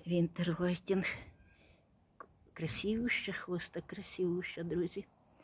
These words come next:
Не повторяю, її любить і любить. Ну от,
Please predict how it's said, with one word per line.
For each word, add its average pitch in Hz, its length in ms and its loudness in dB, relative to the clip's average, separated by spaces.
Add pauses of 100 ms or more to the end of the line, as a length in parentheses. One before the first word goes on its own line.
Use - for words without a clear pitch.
(600)
Не 175 100 2
повторяю, 190 800 6 (320)
її 185 400 10
любить 180 520 8
і 196 100 4
любить. 156 540 4 (760)
Ну 180 260 -2
от, - 200 -4